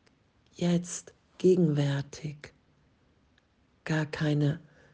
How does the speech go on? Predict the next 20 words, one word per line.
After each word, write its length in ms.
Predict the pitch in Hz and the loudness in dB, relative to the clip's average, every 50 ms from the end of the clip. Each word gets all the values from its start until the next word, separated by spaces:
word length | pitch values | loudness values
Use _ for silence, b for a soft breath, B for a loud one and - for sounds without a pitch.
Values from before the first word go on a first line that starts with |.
| b b | b b
Kraft, 560 | - - - - 170 170 170 165 - - - - | -16 -12 -6 -2 0 0 0 0 -4 -10 -14 -8
keine 260 | - - 147 147 147 | -6 -4 -2 0 2
Macht, 500 | 143 147 151 156 160 156 - - - - | 2 2 2 2 0 -2 -6 -10 -14 -6
keine 360 | - - 151 156 156 151 147 | -4 -2 0 0 0 0 2
Wirklichkeit 1160 | 165 175 180 185 185 185 - - 147 147 151 147 - - - - 156 156 156 151 147 147 - - | 4 4 4 4 2 -4 -8 -6 -4 -4 -4 -6 -10 -12 -8 -6 -4 -4 -2 -2 -2 -4 -2 -2
hat, 400 | 170 175 175 175 175 - - B B B B B B B B B B B B | 0 0 0 -2 -4 -10 -16 B B B B B B B B B B B B
wenn 120 | - 147 | -4 -4
ich 160 | 151 143 - | -4 -4 -4
die 120 | - - 165 | -2 -2 0
Liebe 520 | 160 165 165 175 180 185 175 160 151 143 | 0 2 2 2 2 2 4 4 2 2
Gottes 580 | 143 147 160 165 165 156 - - - 139 139 - | 2 0 -2 -2 -2 -4 -4 -4 -4 -4 -4 -4
in 220 | - - 147 147 | -6 -4 -2 0
mir 180 | 143 143 147 139 | 0 0 0 -2
da 340 | 135 - 131 131 131 127 - | -2 -2 -4 -2 -2 -2 -4
sein 360 | - - 117 107 107 87 85 | -4 -6 -6 -6 -6 -6 -6
lasse, 540 | - - - - - - - - - 147 - b b b b b b b b b b b b b b | -6 -6 -6 -8 -8 -8 -8 -10 -10 -12 -12 b b b b b b b b b b b b b b
wenn 140 | - 147 | -6 -4
ich 180 | 160 - - - | -4 -4 -4 -2
mich 200 | 170 170 - - | -2 -2 -2 -6
so 560 | - - - 175 175 180 180 180 170 151 147 | -8 -2 2 4 4 6 6 4 4 2 0